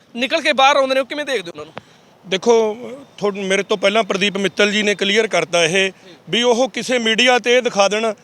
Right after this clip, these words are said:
Speaker 2: ਵੀ ਉਹਨਾਂ ਨੇ ਕੋਈ ਮੀਟਿੰਗ ਕੀਤੀ ਸੀ ਜਾਂ ਉਹਨਾਂ ਨੇ ਕੋਈ ਮੰਗ ਪੱਤਰ ਦਿੱਤਾ ਸੀ ਤਾਂ ਅਸੀਂ ਉਹਨਾਂ ਨੂੰ ਮੰਨ ਲਾਂਗੇ।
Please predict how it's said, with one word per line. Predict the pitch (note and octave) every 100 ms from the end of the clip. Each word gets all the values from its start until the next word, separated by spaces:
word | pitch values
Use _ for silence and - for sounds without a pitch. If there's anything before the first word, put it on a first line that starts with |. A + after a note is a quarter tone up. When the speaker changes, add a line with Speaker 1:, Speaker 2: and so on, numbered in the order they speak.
| _ -
Speaker 2:
ਵੀ | A3
ਉਹਨਾਂ | A3+ A#3+
ਨੇ | B3
ਕੋਈ | A#3+
ਮੀਟਿੰਗ | A3 F3+ G3
ਕੀਤੀ | F#3 G#3 - G#3+
ਸੀ | - A3 G#3 - - -
ਜਾਂ | E3+ B3
ਉਹਨਾਂ | C4 C#4
ਨੇ |
ਕੋਈ | C#4 C4+
ਮੰਗ | A3 F#3+
ਪੱਤਰ | G3+ F#3+ G#3+
ਦਿੱਤਾ | G3+ - A3
ਸੀ | F3 A3+ A3 - - - -
ਤਾਂ | A#3+ C4+
ਅਸੀਂ | C#4 D4
ਉਹਨਾਂ | C4+
ਨੂੰ | C#4+ C4
ਮੰਨ | G#3
ਲਾਂਗੇ। | G3 F#3+ F#3+